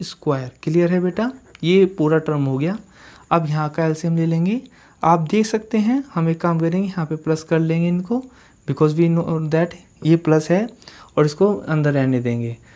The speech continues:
तो यहाँ पे हम क्या करेंगे बेटा, सेवन एलसीएम ले लेंगे। जैसे ही हमने यहाँ पे सेवन लिया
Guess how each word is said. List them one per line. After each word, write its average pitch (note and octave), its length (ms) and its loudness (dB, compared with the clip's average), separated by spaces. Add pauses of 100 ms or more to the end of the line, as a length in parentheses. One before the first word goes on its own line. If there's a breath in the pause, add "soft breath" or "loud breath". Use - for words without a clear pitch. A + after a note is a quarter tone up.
(180 soft breath)
तो D#3 60 0
यहाँ D3 240 0
पे E3+ 100 0
हम E3+ 120 2
क्या E3+ 160 2
करेंगे E3+ 300 2
बेटा, F3 240 -2
सेवन D#3+ 480 0
एलसीएम D#3+ 380 0
ले D#3+ 100 2
लेंगे। F3 340 0 (480 loud breath)
जैसे C#3 240 2
ही F3+ 60 4
हमने F#3 220 4
यहाँ F#3 160 4
पे F3+ 120 2
सेवन F3+ 340 2
लिया G3 300 2